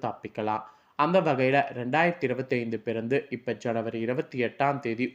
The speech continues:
ஒரு முக்கியமான கிரக பயிற்சியானது நடக்க போகுது. அந்த கிரக பயிற்சியில ஒவ்வொரு ராசிக்காரங்களுக்கும் தலையெழுத்து மாறும். அதுல தனுசு ராசிக்காரங்களுக்கு என்ன மாதிரி தலையெழுத்து மாறும் அப்படிங்கிற பலனை தான் இந்த வீடியோல வந்து சொல்ல போறேன்.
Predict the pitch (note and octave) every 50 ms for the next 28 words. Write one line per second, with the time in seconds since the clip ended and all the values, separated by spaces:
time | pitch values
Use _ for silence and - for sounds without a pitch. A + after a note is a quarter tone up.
0 | A2+ A#2+ A#2 A2 G#2+ A2 A2 - - E3 E3 D#3+ D#3 D3 D3 D3+ D3+ - C#3+ A#2+
1 | A2+ A2+ C3+ C3 - B2+ A#2 A2+ - - C3+ A#2+ A2+ G#2+ G#2+ G#2+ A#2+ B2+ C3+ A2+
2 | G#2 G#2 G2+ - A2+ G2+ - A2 G#2+ A2 A2 G#2 - - - _ - - _ -
3 | A2+ G#2 G2+ G2+ - - A2+ A2+ G#2+ C#3 C3+ - D3 C3 B2 B2+ - C3 C3 C3
4 | - - A#2+ A#2 A#2 A#2+ C3+ C#3+ C#3+ C3 B2 A#2 A2+ A#2 A2 - B2+ - C3+ B2
5 | A2+ A2+ A2+ G#2+ G#2+ - D3+ D#3 C#3+ - A#2+ A2 G#2+ G#2+ A2 A2 G#2+ G#2+ - A2
6 | G#2+ G#2+ G#2+ G#2+ G#2+ A2+ A2 G#2+ - - _ _ _ - _ - C3 C3 C#3 C3+
7 | C3 - - B2+ B2 B2+ B2+ D#3 E3 - G3 F3+ D#3+ C#3 C3 - - - C3+ C3
8 | B2 A#2 A#2 A2+ A2+ - - A2+ A2 - A#2+ B2 B2 B2 C3+ D3+ D#3+ D#3+ D#3 D3+
9 | C3+ C#3+ C#3+ C#3 - C3+ A#2+ A#2 A#2 B2 B2+ B2 B2 - A#2 A2+ A2 A2 A2 A#2
10 | B2+ B2+ - A#2+ B2 - A#2 A#2 A2+ A2+ A2 A2 G#2+ - A2+ A2 A2+ B2+ C#3 C#3
11 | C3 A#2+ C3 C3+ - - - A#2 A#2 A2 A2 A2+ A#2+ B2 B2+ B2 A2+ A2 G2+ A2+
12 | G#2 A2 B2+ B2+ - - A#2 G#2 G#2 G2+ - - G#2+ G#2+ A2 G#2+ G#2+